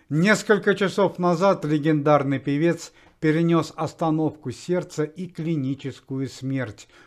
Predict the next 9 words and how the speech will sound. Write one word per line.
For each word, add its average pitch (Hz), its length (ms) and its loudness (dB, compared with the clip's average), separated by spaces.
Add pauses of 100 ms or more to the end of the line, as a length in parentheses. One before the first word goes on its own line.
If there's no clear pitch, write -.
(120)
Уже 143 260 -2
вторую 139 560 -2
неделю 151 580 0 (200)
Лев 135 360 -2
Валерьянович 139 760 -2 (180)
находится 175 720 -4
в - 100 -8
критическом 147 800 -4
состоянии. 139 1080 0